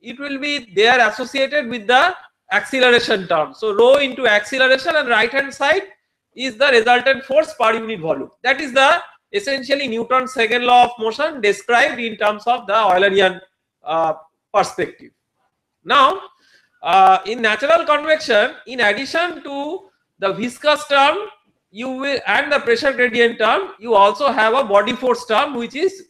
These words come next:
rho g. This rho g is going to be important. Now, you have to keep in mind that this rho being a function of temperature is the driving force for natural convection.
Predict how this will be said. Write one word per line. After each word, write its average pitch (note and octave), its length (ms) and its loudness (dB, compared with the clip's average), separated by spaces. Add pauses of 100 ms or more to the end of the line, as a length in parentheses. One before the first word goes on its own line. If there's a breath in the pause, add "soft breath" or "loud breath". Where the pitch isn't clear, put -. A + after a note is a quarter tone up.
(140)
rho G#3+ 220 6
g. D#3+ 220 -10 (920)
This G3+ 220 -10 (180)
rho A#3 280 4
g C#4 240 0
is B3 100 -6
going G#3 280 2
to A3+ 80 -10
be C#4 140 -8
important. E3 460 -4 (760)
Now, D4+ 480 2 (440)
you C4 120 -10
have D#4 180 2
to D#4 80 -8
keep E4 300 -8
in E4 160 -6
mind C#4 400 0 (540)
that A#3 320 -2 (420)
this C#4 280 -4 (360)
rho D4 520 4
being D4+ 240 -6
a D4 100 2
function C#4 440 -8
of C#4+ 200 -4
temperature B3 880 2 (500)
is E4+ 320 -6
the C4 300 4 (320)
driving A#3 540 0
force D4 340 -2
for B3 400 -4
natural G3+ 380 -2
convection. D#3+ 520 -8